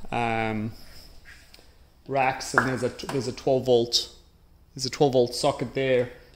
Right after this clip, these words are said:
This is U S B with a meter over here, and he has a switch. And I've rewired this a little bit. The, the twenty-nine volts comes in through the switch as twenty-nine volts.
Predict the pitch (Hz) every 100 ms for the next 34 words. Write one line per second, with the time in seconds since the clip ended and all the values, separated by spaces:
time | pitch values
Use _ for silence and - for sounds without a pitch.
0 | - 147 - 131 117 139 135 139 147 139
1 | 123 147 143 135 123 131 151 147 113 110
2 | 120 - - - - - - - - -
3 | - - - - 120 120 127 120 120 123
4 | - - - - 131 139 107 110 - 156
5 | 127 - - - - - - 135 135 131
6 | 170 135 135 147 139 131 - 123 117 107
7 | 117 - - - - - - - - 143
8 | 135 - - - 139 123 123 - 165 156
9 | 135 139 135 135 131 - - - 156 147
10 | 127 147 147 - 147 131 - 147 135 -
11 | 131 127 - 143 131 123 123 120 107 110
12 | - - -